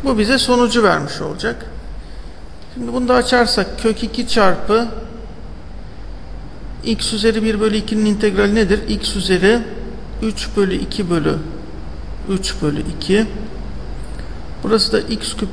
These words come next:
bölü üç olacak. X küp bölü altı. Sınırlar sıfırdan ikiye. Sıfır yazınca burası sıfır oluyor zaten.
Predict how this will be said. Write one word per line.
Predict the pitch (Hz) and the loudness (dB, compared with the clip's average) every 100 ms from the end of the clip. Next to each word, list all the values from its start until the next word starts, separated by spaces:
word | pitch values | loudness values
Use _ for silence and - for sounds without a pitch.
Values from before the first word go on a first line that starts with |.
| - | 0
bölü | 208 196 185 175 - - - - - - 208 | 4 6 4 2 -4 -10 -10 -10 -10 -6 -4
üç | 190 | -2
olacak. | 160 160 - | -2 0 0
X | 208 - - | -2 -2 -4
küp | - - | -4 0
bölü | 180 226 | 4 6
altı. | 208 190 - 170 - - - - - - - - | 6 4 0 -2 -4 -12 -12 -12 -12 -10 -10 -6
Sınırlar | - 220 208 180 196 233 - - - - - - - - - - - - | -2 2 2 4 4 2 -2 -10 -12 -14 -14 -14 -14 -14 -14 -14 -12 -8
sıfırdan | - 208 - 170 180 220 220 | -6 -6 -4 -2 2 2 0
ikiye. | 202 - 196 170 - - - - - - - | -6 0 2 2 -2 -10 -10 -10 -10 -10 -8
Sıfır | - - 285 254 | 2 2 2 0
yazınca | 277 254 214 196 247 | 2 4 4 4 4
burası | 240 233 226 | 4 0 -2
sıfır | - - 208 | -2 -2 0
oluyor | 170 147 143 | 0 0 -2
zaten. | 139 131 143 220 | -2 -4 2 2